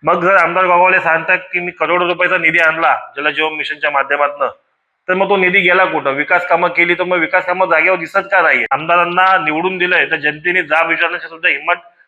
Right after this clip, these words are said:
ठेवली पाहिजे. आणि मी एका गावचा सरपंच आहे, मी लोकप्रतिनिधी आहे, त्यामुळे मला तर विचारण्याचा अधिकार आहे.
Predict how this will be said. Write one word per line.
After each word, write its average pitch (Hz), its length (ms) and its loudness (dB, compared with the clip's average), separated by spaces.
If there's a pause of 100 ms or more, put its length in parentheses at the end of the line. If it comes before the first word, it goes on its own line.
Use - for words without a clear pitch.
(120)
ठेवली 170 220 0
पाहिजे. 180 240 2
आणि 208 180 2
मी 226 100 0
एका 220 160 2
गावचा 220 200 2
सरपंच 208 400 -2
आहे, 170 100 0
मी 175 80 -4
लोकप्रतिनिधी 185 960 -2
आहे, 120 160 -2 (480)
त्यामुळे 185 240 2
मला 165 260 4
तर 214 60 2
विचारण्याचा 208 380 2
अधिकार 208 320 2
आहे. 196 140 2